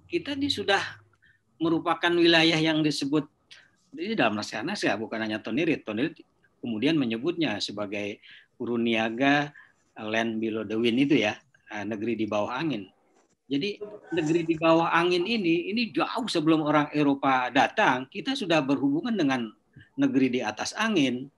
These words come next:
ya, ya Cina, Arab, India, Jepang gitu ya, dan seterusnya. Nah kan begini, karena Eropa terutama semenanjung Iberia itu kan mau dapat untung yang lebih besar, maka dia cari ke timur.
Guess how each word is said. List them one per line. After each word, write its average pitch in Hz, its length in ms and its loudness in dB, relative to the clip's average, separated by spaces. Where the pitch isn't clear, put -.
ya, 143 240 -20
ya 107 160 -8
Cina, 131 560 2
Arab, 139 320 0
India, 127 580 0
Jepang 139 600 2
gitu 139 180 6
ya, 147 240 4
dan 139 160 -2
seterusnya. 160 640 -2
Nah 151 320 0
kan 285 400 -4
begini, 156 800 0
karena 196 400 -4
Eropa 156 480 0
terutama 135 540 0
semenanjung 117 560 -4
Iberia 113 500 -2
itu 165 300 -10
kan 208 160 -4
mau 185 320 0
dapat 160 320 0
untung 170 400 2
yang 165 160 2
lebih 156 240 4
besar, 175 320 0
maka 139 300 0
dia 175 160 2
cari 202 260 -4
ke 180 80 -4
timur. 175 540 -6